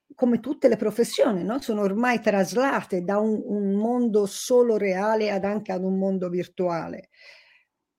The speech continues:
Perché c'è una parte che, come ti dicevo prima, pensa: "No, ma per me è diverso.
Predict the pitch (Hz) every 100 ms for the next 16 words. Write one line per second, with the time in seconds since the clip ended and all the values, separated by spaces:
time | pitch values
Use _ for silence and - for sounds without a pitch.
0 | _ _ - - - 196 - - 214 208
1 | 190 190 196 208 - 294 359 - 185 -
2 | 196 190 190 165 - 170 165 180 226 262
3 | 269 269 190 165 - 165 - _ _ _
4 | _ 214 233 233 208 - 202 208 214 180
5 | 170 160 - - 190 302